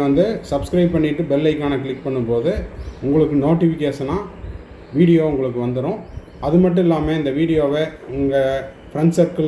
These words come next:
ரிலேட்டிவ் சர்க்கிள், நெய்பர் சர்க்கிள்ல யாரெல்லாம் நீட் ஆஸ்பிரண்ட்ஸ் இருக்காங்களோ அவங்களுக்கு இந்த வீடியோவை ஷேர் பண்ணுங்க. இப்போ வாங்க அந்த அப்டேட்டை பார்த்துடலாம், என்ன எத்தனை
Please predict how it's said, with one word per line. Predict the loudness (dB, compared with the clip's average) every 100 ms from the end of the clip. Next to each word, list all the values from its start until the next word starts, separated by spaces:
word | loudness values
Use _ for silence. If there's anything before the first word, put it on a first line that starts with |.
| 0
ரிலேட்டிவ் | 0 2 0 -2
சர்க்கிள், | -4 -4 -2 0
நெய்பர் | 0 0 -2
சர்க்கிள்ல | -4 -4 -2 0 0 -4 -14 -6 0
யாரெல்லாம் | 2 4 4 2
நீட் | 2 0 -2
ஆஸ்பிரண்ட்ஸ் | -4 -6 -6
இருக்காங்களோ | -4 -4 -2 -2 -2 -2
அவங்களுக்கு | 0 0 -2 0
இந்த | 0 2
வீடியோவை | 2 0 0
ஷேர் | -2 -2
பண்ணுங்க. | -4 -2 -4 -6 -16 -20
இப்போ | -2 2 2
வாங்க | 2 0
அந்த | 0 -2
அப்டேட்டை | -2 -2 -2 -2
பார்த்துடலாம், | -2 -2 -4 -2 -2
என்ன | -2 -2 -6 -14 -18 -18 -16 -8 -6 -6 -10 -6
எத்தனை | 0 2